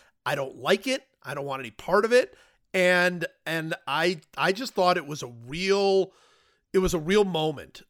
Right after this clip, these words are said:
I think, you know, people have been arguing about analytics and this and that and the other. I don't, I don't think any of that is relevant. What I think is relevant is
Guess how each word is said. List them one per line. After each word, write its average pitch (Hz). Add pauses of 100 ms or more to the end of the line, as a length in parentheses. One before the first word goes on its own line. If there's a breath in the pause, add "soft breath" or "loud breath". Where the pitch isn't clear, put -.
I 131
think, 151
you 156
know, 165
people 185
have 180
been 165
arguing 165
about 156 (360 loud breath)
analytics 175
and 165
this 180
and 175
that 175
and 156
the 170
other. 180
I 165
don't, 165
I 170
don't 160 (120)
think 160
any 170
of 151
that 156
is 143
relevant. 165
What 147
I 147
think 165
is 135
relevant 165
is 147